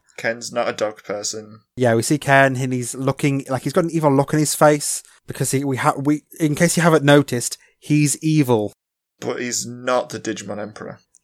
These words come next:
Speaker 2: No, absolutely not.
Speaker 1: Not at all.
Speaker 2: Except when we see him at the start programming the glasses, and at the end programming the glasses.
Speaker 1: Oh, he just works for him.
Speaker 2: But yeah, we see him. He sees a dog and he calls it a nut.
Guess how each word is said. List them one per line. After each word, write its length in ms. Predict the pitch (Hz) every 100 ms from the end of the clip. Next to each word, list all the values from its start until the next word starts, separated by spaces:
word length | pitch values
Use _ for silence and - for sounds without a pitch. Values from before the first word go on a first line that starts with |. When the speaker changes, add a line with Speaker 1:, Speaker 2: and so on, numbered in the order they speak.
| -
Speaker 2:
No, 320 | 131 123 120
absolutely 580 | 123 - 135 127 127 117
not. 300 | 101 95 - - _ _
Speaker 1:
Not 300 | - 110 110
at 120 | 113 -
all. 320 | - - _ _ _
Speaker 2:
Except 500 | 135 - - 143 120
when 80 | 131
we 100 | 120
see 200 | - 127
him 120 | 120
at 80 | 110
the 60 | 117
start 460 | - 113 107 -
programming 500 | - 123 113 110 107
the 60 | 104
glasses, 580 | 107 104 113 104 - -
and 100 | 110
at 140 | 104 113
the 160 | 120
end 260 | 104 104 101
programming 440 | 113 107 104 101
the 60 | 101
glasses. 520 | 104 101 - 104 - - _ _ _ _
Speaker 1:
Oh, 140 | - -
he 80 | 156
just 240 | 156 151
works 500 | 123 113 120 127 -
for 320 | - 113 107 107
him. 140 | 123 - _
Speaker 2:
But 100 | 135
yeah, 220 | 160 170
we 140 | 156
see 240 | 147 156 143
him. 340 | 147 139 139 - _
He 100 | -
sees 340 | 135 151 135 131
a 140 | 135
dog 340 | 123 123 123 123
and 80 |
he 40 | 120
calls 260 | - 120
it 100 | 117
a 60 | 104
nut. 320 | 107 117 110